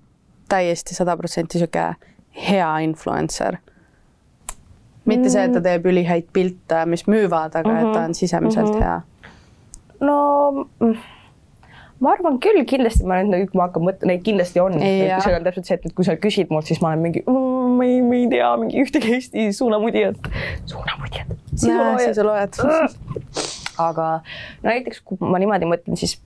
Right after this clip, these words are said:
Speaker 2: kellega m-, mina näen vähemalt, et nagu kui kõik see sisu, mida ta toodab,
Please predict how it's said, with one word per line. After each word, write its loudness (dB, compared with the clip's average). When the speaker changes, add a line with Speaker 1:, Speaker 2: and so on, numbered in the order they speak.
Speaker 2:
kellega 2
m-, -8
mina 2
näen -2
vähemalt, -2
et -4
nagu 0
kui 0
kõik -2
see 0
sisu, 2
mida 2
ta 2
toodab, 0